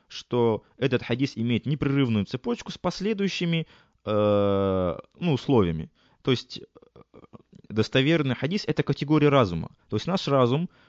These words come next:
э, на основе нашего разума мы выносим некое суждение о том, какие же вот условия должны быть у сообщения,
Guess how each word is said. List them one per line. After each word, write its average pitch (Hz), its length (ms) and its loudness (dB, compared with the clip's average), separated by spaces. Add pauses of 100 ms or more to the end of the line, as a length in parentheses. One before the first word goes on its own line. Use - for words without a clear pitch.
(180)
э, 95 160 -2
на 101 120 2
основе 147 260 -2
нашего 139 340 0
разума 139 560 -2 (220)
мы 143 180 -2
выносим 160 320 -2
некое 151 200 -2
суждение 127 580 0 (560)
о 98 80 -4
том, 131 300 -2 (200)
какие 196 320 -4
же 151 180 2
вот 120 260 -2
условия 156 500 -2
должны 113 420 -2
быть 92 340 -6
у 95 140 -8
сообщения, 170 720 -6